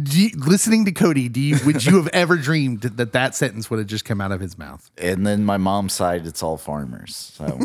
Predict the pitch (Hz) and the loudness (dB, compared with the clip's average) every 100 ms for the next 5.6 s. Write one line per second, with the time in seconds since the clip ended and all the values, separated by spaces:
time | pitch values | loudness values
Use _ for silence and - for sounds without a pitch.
0 | - 392 _ 349 - 156 - 147 87 - | -6 -16 _ -12 -6 -6 -4 -4 -4 -10
1 | _ _ _ _ _ - 104 - 110 101 | _ _ _ _ _ -10 -8 -6 -4 -4
2 | 95 101 110 123 120 131 143 151 _ _ | -6 -6 -4 -2 -2 -2 -2 -4 _ _
3 | _ _ - 104 113 - - - _ _ | _ _ -2 0 0 -2 -8 -12 _ _
4 | - 123 - 131 - 127 131 - 131 127 | -6 -6 -4 -6 -2 -2 -2 -4 -4 -4
5 | 113 120 110 87 69 - | -4 -6 -6 -8 -14 -18